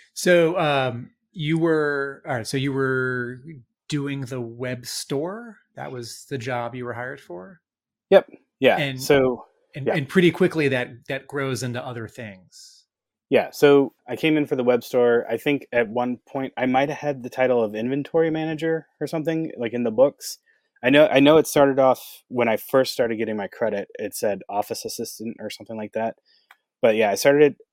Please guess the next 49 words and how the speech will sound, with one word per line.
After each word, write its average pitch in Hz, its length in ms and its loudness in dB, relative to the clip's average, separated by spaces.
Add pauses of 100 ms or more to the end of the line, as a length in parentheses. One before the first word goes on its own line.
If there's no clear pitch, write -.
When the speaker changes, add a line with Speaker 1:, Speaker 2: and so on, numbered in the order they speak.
Speaker 2:
doing 123 240 -2
the 110 60 -4
web 107 180 2
store. 107 440 0 (420)
There 117 120 4
was 110 100 2
a 110 60 -4
lot 110 300 0
of, 107 240 -2 (260)
uh, 98 320 -6 (800)
like, 101 220 -8 (220)
taking 117 460 -4
stuff - 300 -4
in, 117 160 -4
like, 101 180 -8
when 104 100 -4
the 98 60 -6
books 101 340 -4
would 107 140 -6
ship - 320 -4
from 110 160 -6
the 98 80 -6
printer 107 600 -2 (180)
and, 98 160 -10
like, 92 180 -8 (160)
possibly 104 560 -6
needing 104 320 -6
to 98 100 -2
refill 101 420 -6
stuff - 260 -4
for 90 100 -10
Diamond 104 640 -8
out 107 120 -6
of 95 100 -6
our 98 160 -4
stock 110 480 -4
as - 140 -12
well. 101 340 -8 (500)
So, 110 140 0
like, 101 140 0
a 101 60 0
lot 113 220 8
of 113 120 2
the, 104 200 0
like, 95 240 -8
the 98 80 -8
back 98 340 -4
room 104 220 -2
stuff. 104 460 -2